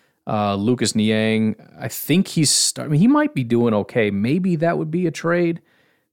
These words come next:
but nothing super massive here, and I like Josiah, so I'll probably keep him. Again, another tackle that you could maybe trade for, but don't super need. Um,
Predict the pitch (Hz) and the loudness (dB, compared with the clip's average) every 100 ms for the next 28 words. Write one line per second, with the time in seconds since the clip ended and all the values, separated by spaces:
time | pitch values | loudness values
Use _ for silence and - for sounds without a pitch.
0 | - 110 107 - _ - 120 135 147 151 | -2 0 0 -4 _ -4 0 2 2 0
1 | 127 - - 143 127 110 104 120 - 127 | 0 0 0 0 0 2 2 0 0 -4
2 | 110 123 123 104 110 113 107 _ 101 - | 0 0 2 0 2 0 0 _ -8 -2
3 | 104 107 104 - 95 - 110 104 98 95 | 2 2 0 -2 -6 -2 -2 -2 -6 -6
4 | 120 110 110 98 110 123 127 127 _ _ | -6 -2 -4 -4 -2 0 0 -2 _ _
5 | _ _ - 113 120 120 - 131 123 147 | _ _ -6 -2 2 2 0 -2 -2 0
6 | 156 151 - _ - 123 107 123 120 113 | 2 2 -2 _ -2 -2 -2 -2 0 0
7 | 120 123 117 - 127 127 - 123 131 120 | 0 0 -2 -2 -2 -2 -2 -2 0 -2
8 | - - - 107 104 - - 123 113 98 | -6 -12 -4 -2 -2 -6 -8 -6 -4 -4
9 | 101 113 117 - _ _ _ _ - 147 | -2 -2 -4 -6 _ _ _ _ -6 -2
10 | 117 113 110 | 0 0 -2